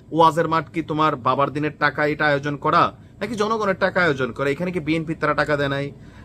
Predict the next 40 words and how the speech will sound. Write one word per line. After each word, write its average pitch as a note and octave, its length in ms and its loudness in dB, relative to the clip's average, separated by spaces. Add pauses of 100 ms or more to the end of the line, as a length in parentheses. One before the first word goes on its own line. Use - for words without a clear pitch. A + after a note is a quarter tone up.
সে - 140 4
এলাকায় C#3+ 280 6
থাকা D3+ 200 -2
আওয়ামী C#3+ 200 2
লীগের C#3+ 200 0
মানুষগুলো C3+ 380 -2
টাকা C#3 260 0
দেয় C3 120 2
নাই? C3 300 -2
জামাতের C3+ 360 0
লোকেরা C3+ 260 0
টাকা C3+ 240 -2
দেয় B2+ 140 2
নাই? C3+ 240 0 (360)
সবাই G#3+ 340 4
তো A#3 100 -4
দিছে, D3+ 220 -2
একটা C#3 140 0
রিকশালও F3+ 420 0
দিছে। A2 320 -6 (640)
তো E3 80 0 (160)
এই A3+ 140 4
যে C4+ 120 4
ওয়াজের F#3 440 6
মাঠে G#3 220 0
এই B2 240 -6
মা-, C3 180 -4 (140)
পটকা E3 300 2
মাদানিদের D#3 460 4
মতন D#3+ 220 -4
কিছু D3 280 -6
হুজুর B2+ 260 0
আছে, C3+ 360 0 (960)
এরার F#3+ 360 6
কারণে F#3 360 0
বিশ্বাস F#3 420 0
করেন G3 340 -2
বাংলাদেশের D3+ 600 -2
ধর্মীয় E3 520 0
বক্তাদের D#3+ 520 0